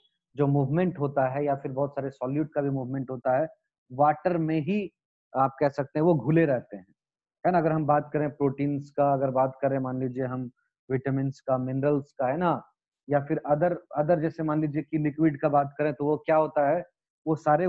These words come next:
water में क्या होते हैं, घुले हुए होते हैं, है ना, water में घुले हुए होते हैं, और उसका movement जब, है ना, water के जरिए वो लोग एक जगह से दूसरे जगह जो है move कर रहे हैं, तो ऐसे movement को हम लोग कहते हैं, अ, अगर, अगर,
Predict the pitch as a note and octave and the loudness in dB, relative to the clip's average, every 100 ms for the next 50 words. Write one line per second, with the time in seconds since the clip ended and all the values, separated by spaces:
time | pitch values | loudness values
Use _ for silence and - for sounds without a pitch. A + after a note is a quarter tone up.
0 | D3+ D3+ D3+ E3+ F#3 G#3 - _ _ _ | 2 2 0 -2 -2 -6 -10 _ _ _
1 | - G3+ G3+ F3+ C#3+ A#2+ - _ C3+ B2+ | 2 4 4 0 -2 -4 -10 _ -4 2
2 | F#3 F#3+ D#3+ C3 A#2 - G2+ G2 _ _ | 4 4 4 2 -4 -12 -16 -18 _ _
3 | _ _ _ D#3 D3 C#3 D#3 F3 E3+ C3 | _ _ _ 2 2 2 0 0 0 2
4 | F3+ E3+ D3 B2 A#2 - G#2 G2+ _ _ | 4 4 2 0 -4 -10 -16 -16 _ _
5 | _ - D3+ D#3+ E3 - G3+ F#3 D#3+ D3+ | _ -2 0 0 -4 0 2 2 0 0
6 | F#3+ D#3+ F#3+ D#3 D#3+ G3 D#3 D3+ E3 E3+ | -2 0 0 -2 -2 0 4 2 0 -4
7 | E3+ E3+ F3 E3 E3+ E3+ D3+ D#3 D#3 F#3 | 0 2 4 4 2 0 0 -2 -2 -4
8 | G3+ - _ _ _ E3 E3+ D#3+ E3+ E3 | -4 -6 _ _ _ -2 0 0 2 2
9 | D3+ - C3+ C#3+ D#3+ F3+ F3 C3+ - A#2+ | 0 -6 -2 2 2 2 0 0 -2 -2
10 | G#2+ A2+ - _ _ _ - E3 E3 D#3+ | -4 -10 -16 _ _ _ -6 0 0 2
11 | F#3+ F3+ C#3 D#3+ D#3+ D#3 D3 C#3+ C#3+ C#3 | 0 0 0 0 0 -2 -2 -2 -4 -4
12 | B2 C3+ C3 E3 D#3+ _ _ _ A#2 A#2+ | -6 -6 -8 -8 -12 _ _ _ -2 -2
13 | A#2 - C#3 D3+ C#3+ F#3+ | -2 -2 0 0 2 2